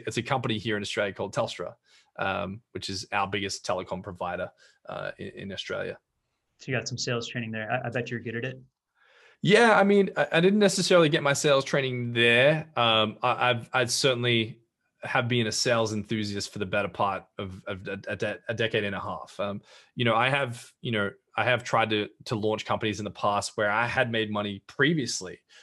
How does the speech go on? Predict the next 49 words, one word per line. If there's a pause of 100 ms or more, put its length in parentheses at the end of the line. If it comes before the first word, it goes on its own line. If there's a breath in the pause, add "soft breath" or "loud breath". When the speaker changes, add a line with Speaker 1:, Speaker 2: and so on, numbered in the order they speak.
(200 loud breath)
Speaker 1:
um,
but
I
just
kind
of, (140)
you
know,
I,
I
wasn't
yet
equipped
at
that
point (180)
to,
to
know
how
to
equip, (240)
you
know, (140)
to,
to,
to
build
my, (360)
to
bu-, (180)
to
build
a
business
successfully.
So,
like, (380 loud breath)
going
back, (300)
I (340)
think,
I
think
eight
years, (520)
nine
years
ago,